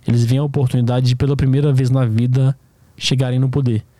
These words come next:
Então, o Bolsonaro, ele é a concretização material de tudo aquilo que os evangélicos sempre sonharam no Brasil. Ter dinheiro e ter poder. Dinheiro eles já tinham, que eles já foram conquistando, só faltava o poder. E agora eles são poderosos, porque agora eles têm um presidente evangélico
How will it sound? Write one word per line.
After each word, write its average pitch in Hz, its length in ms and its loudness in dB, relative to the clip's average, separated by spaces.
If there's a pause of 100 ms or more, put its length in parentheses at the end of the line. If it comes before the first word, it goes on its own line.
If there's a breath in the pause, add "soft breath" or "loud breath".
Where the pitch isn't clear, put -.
(680 loud breath)
Então, 135 840 0
o 113 40 0
Bolsonaro, 127 680 0
ele 113 180 0
é 120 40 0
a 123 40 -6
concretização 131 880 -2
material 131 560 0
de 127 120 -4
tudo 139 140 -2
aquilo 131 300 -2
que 139 100 -2
os 123 100 2
evangélicos 127 520 0
sempre 185 340 -2
sonharam 139 440 0
no 139 80 0
Brasil. 110 440 0 (1040 soft breath)
Ter 120 340 0
dinheiro 123 440 0
e - 20 -2
ter 127 100 -4
poder. 110 420 -2 (500 soft breath)
Dinheiro 170 420 0
eles 175 120 2
já 170 80 0
tinham, 113 360 -2 (200)
que 113 100 -4
eles 107 100 0
já 110 120 0
foram 120 200 -2
conquistando, 120 480 -2
só 123 80 -4
faltava 131 340 -2
o 139 40 -2
poder. 113 380 -2 (440 loud breath)
E 139 60 0
agora 139 280 0
eles 143 120 0
são 143 140 0
poderosos, 127 640 -2
porque - 240 -8
agora 113 260 -2
eles 113 160 -2
têm 120 120 -2
um 107 80 -2
presidente 123 600 -2
evangélico 120 640 -2